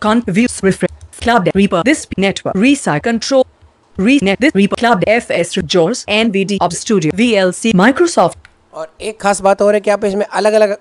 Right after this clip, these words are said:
Speaker 2: अ, डेस्कटॉप पे सेट कर सकते हैं। जैसे एक डेस्कटॉप हमने गेमिंग के लिए कर लिया, एक डेस्कटॉप हमने अपने म्यूजिक सॉफ्टवेयर्स के लिए कर लिया, एक, अ, जो है, म, डेस्कटॉप जो है हमने अपने नॉर्मल ऐप्स के लिए कर लिया, तो ऐसा भी आप कर सकते हैं। जैसे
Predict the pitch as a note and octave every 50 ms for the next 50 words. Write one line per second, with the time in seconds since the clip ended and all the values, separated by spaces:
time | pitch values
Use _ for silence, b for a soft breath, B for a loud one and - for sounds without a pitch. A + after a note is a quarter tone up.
0 | _ _ D#3 D#3 D#3 D3 C#3 C#3 E3 E3+ - - G3 F#3+ F#3+ - G3 E3+ - F3+
1 | F3 - - F#3 - - F3 - - F#3+ F3+ E3 - E3+ F3 E3+ E3+ E3 F3 E3+
2 | - - F3+ E3+ - F3 D#3+ E3 E3 D#3+ D3+ D#3 D#3+ E3 E3+ E3+ E3 D#3+ D#3+ D#3
3 | D#3+ D3 - D#3+ D3+ D#3 D#3 D#3+ D#3 D3 C#3+ b b b b b b b b b
4 | _ - A3+ A3+ G3+ F#3 F#3 F#3 F3+ - - F3+ D#3+ D#3 D#3 D#3 D#3 D#3 D3+ C#3+
5 | - - E2+ - C#3 C3+ - - D#3+ D#3 D3+ D3+ D#3 D#3 D#3+ F3+ - - E3+ E3
6 | - E3+ E3+ E3 - - - D#3+ D#3 D#3+ D3 D3+ D#3 D3+ D3+ D3 D3+ C#3+ C#3+ -
7 | - - G3 F#3 F#3+ _ _ _ _ - - - D3+ C#3 C3 B2+ B2+ B2+ B2+ C3
8 | C3+ C3+ C3+ C3+ C3+ C3 C3 C3 B2+ B2+ B2 A#2+ A#2+ A#2 A2 b b b b b
9 | b b b - D3 D#3+ D3+ - - F#3 F3+ E3+ D#3 F3 E3 E3 E3 D#3+ D#3+ D#3+
10 | D#3 D3+ C#3+ D3 D3+ D3+ D3 C#3+ C#3 C#3 C#3+ C#3+ D3+ D#3 D3+ D3+ D3 - - -
11 | E3 D#3 D3+ C#3+ - D3+ F3 B3+ - - - G3 - G#3 G#3+ G3+ G3+ F#3+ F3+ -
12 | F3+ - F#3 A3 A3+ A3+ G#3+ G#3